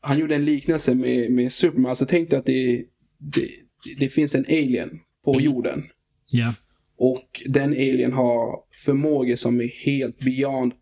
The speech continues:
Speaker 1: alla människor. Alltså, alla människor tillsammans är den smartare än och
Speaker 2: Ja.
Speaker 1: mer kraftfull än. Och lite hur, hur man lär den som bebis värderingar, Clark Kent.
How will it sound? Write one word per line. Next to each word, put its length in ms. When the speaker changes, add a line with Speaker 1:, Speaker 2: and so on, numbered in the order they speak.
Speaker 1:
alla 300
människor. 400
Alltså, 240
alla 640
människor 460
tillsammans 600
är 120
den 320
smartare 540
än 60
och 100
Speaker 2:
Ja. 240
Speaker 1:
mer 220
kraftfull 540
än. 140
Och 260
lite 320
hur, 360
hur 60
man 220
lär 280
den 140
som 220
bebis 380
värderingar, 560
Clark 360
Kent. 380